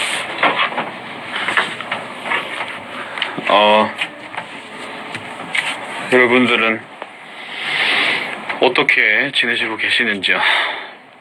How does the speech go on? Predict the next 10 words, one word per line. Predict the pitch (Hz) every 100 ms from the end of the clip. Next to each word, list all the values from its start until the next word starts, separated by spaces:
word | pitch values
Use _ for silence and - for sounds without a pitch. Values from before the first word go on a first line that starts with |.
| - - - - - - - - - - - - - -
여러분, | 117 120 110
이제 | 113
제가 | 107 107 107 107
쉴 | 107 151
만큼 | 156 151 139
쉬어서 | 127 156 151 127 127 127 - - - - - - - -
이제 | 113 107 107
선생님들도 | 131 135 143 131 127 113
오셨고 | 101 107 - 107
해서 | 113 110 101